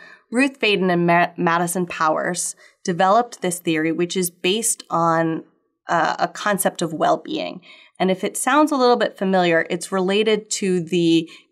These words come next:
capabilities and opportunities, uh, themes of justice that we talked about earlier. Well-being involves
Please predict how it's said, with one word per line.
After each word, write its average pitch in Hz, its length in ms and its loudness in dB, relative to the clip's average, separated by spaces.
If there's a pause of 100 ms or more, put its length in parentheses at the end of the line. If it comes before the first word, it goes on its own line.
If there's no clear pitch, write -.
(100)
capabilities 170 1040 0 (100)
and 160 420 0 (140)
opportunities, 170 1120 -2 (320)
uh, 160 300 0 (1400)
themes 180 440 2
of 160 280 -2
justice 151 420 -4
that - 160 -6
we 170 120 -2
talked 160 300 -6
about 147 300 -4
earlier. - 480 -4 (1000)
Well-being 277 580 6
involves 180 840 2